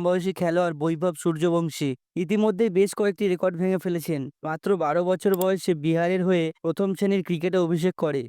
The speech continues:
তিনি উনিশশো ছিয়াশি সালের পর থেকে এই কৃতিত্ব অর্জনকারী সর্বকনিষ্ঠ ভারতীয় হয়ে ওঠেন। বৈভবের এই অসাধারণ উদ্যান তাকে এই বছর নিলামে রাজস্থান রয়্যালস কিনে সমস্ত ভারতীয়দের অবাক করে দিয়েছেন।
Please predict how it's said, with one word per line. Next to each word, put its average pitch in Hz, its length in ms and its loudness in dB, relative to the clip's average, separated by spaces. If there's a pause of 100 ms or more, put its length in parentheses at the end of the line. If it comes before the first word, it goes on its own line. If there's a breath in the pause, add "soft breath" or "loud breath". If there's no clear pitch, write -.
তিনি 220 200 0
উনিশশো 208 420 4
ছিয়াশি 185 380 0
সালের 202 300 2
পর 190 160 -2 (120)
থেকে 190 280 -2
এই 190 100 2
কৃতিত্ব 180 520 -6
অর্জনকারী 170 680 0 (160)
সর্বকনিষ্ঠ 185 720 -2
ভারতীয় 175 460 0
হয়ে 190 200 2
ওঠেন। 156 240 -2 (260)
বৈভবের 202 480 4
এই 214 140 4
অসাধারণ 196 500 0
উদ্যান 175 380 0 (140)
তাকে 165 260 -2
এই 190 140 4
বছর 185 320 0
নিলামে 180 380 4
রাজস্থান 165 500 0
রয়্যালস 170 360 2
কিনে 180 300 0 (120)
সমস্ত 175 420 -4
ভারতীয়দের 170 560 0
অবাক 165 280 -2
করে 185 180 -2
দিয়েছেন। 156 420 -2